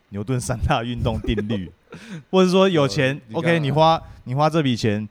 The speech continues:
Speaker 1: 你就会解微积分啊，那是天赋问题、智商问题。
Speaker 2: 对，对，对，对。
Speaker 1: <laughs> 你钱买不到智商啊，对啊，是天生的。
Speaker 2: 讲到微积分。
Speaker 1: 哎，微积分。
Speaker 2: 真的很难。
Speaker 1: 很难是不是？
Speaker 2: 我，我，我不是前几集有说我数学很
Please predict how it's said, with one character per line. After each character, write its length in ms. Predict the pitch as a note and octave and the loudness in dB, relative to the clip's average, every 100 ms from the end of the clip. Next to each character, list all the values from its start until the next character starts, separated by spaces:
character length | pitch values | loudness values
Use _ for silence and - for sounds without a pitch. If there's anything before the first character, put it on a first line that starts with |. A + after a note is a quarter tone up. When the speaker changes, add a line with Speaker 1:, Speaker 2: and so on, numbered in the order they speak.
| _ - | _ -10
Speaker 1:
你 120 | G#2+ | 0
就 100 | C#3 | 4
会 80 | C3+ | 4
解 200 | A2 F#2+ | 2 -4
微 160 | G2 | -6
积 200 | F#2 G2+ | -8 -12
分 260 | F2+ F#2 F2 | -10 -10 -12
啊， 100 | E2 - | -18 -12
那 100 | F3 | -10
是 140 | F#3 | -4
天 260 | - E3 D#3+ | -2 -2 -4
赋 220 | E3 C3+ | -8 -6
问 200 | C#3 A2 | -8 -8
题、 160 | E2+ E2 | -14 -14
智 240 | - D#3 | -8 -6
商 240 | A#2 A#2+ A#2+ | -4 -6 -6
问 100 | A#2 | -6
题。 80 | A#2+ | -4
Speaker 2:
对， 140 | B2 | 0
对， 100 | - | 0
对， 1160 | D#3+ - G#3 A#3+ - G#3 B3+ C#4+ B3 C#4 - A#3 | -2 -4 0 2 2 4 4 6 4 4 2 -2
对。 160 | - | -6
Speaker 1:
<laughs> 80 | - | -12
你 140 | - F#3 | -6 -2
钱 280 | - G3 | 4 6
买 140 | G#3 F3 | 6 4
不 80 | F#3+ | 6
到 180 | G#3 | 6
智 240 | E3+ F#3 E3+ | 4 0 -2
商 260 | D3 C3+ C3+ | 2 2 0
啊， 340 | B2+ B2 B2 | -4 -6 -8
对 160 | B2+ C3+ | -6 -2
啊， 200 | A#2+ C3+ | -2 -2
是 40 | |
天 200 | C#3+ C3+ | 0 0
生 340 | B2+ B2+ G#2+ G#2 | -2 -6 -6 -6
的。 260 | F2+ F2 - _ _ _ | -8 -12 -18 _ _ _
Speaker 2:
讲 140 | A2+ G#2 | -12 -6
到 60 | |
微 120 | G#2 | -6
积 160 | F#2 F#2+ | -8 -12
分。 220 | F2+ F2 G2+ - - - | -16 -18 -20 -20 -18 -10
Speaker 1:
哎， 200 | F#2 F2+ | -10 -8
微 100 | G2+ | -8
积 160 | G2+ | -10
分。 260 | F#2+ F#2 F#2 - | -10 -10 -12 -16
Speaker 2:
真 120 | G#2 | -14
的 100 | G#2 | -14
很 100 | E2+ | -14
难。 180 | D2 C#2+ - - - - _ | -18 -8 -4 -2 -4 -6 _
Speaker 1:
很 120 | A#2 F#2+ | -8 -6
难 220 | F2 F#2+ | -8 -8
是 80 | F#2 | -8
不 60 | |
是？ 100 | F#2 | -8
Speaker 2:
我， 80 | E2 | -8
我， 40 | F#2+ F#2 | -10 -10
我 20 | |
不 140 | F#2 | -12
是 260 | A#2 B2+ A2+ _ _ _ | -10 -10 -10 _ _ _
前 160 | - G#2+ | -12 -10
几 140 | G#2+ | -12
集 140 | D#2+ C2+ | -14 -20
有 80 | |
说 160 | D2+ F#2+ | -12 -12
我 80 | D#2+ | -10
数 160 | G#2 | -12
学 80 | |
很 80 | D#2+ | -14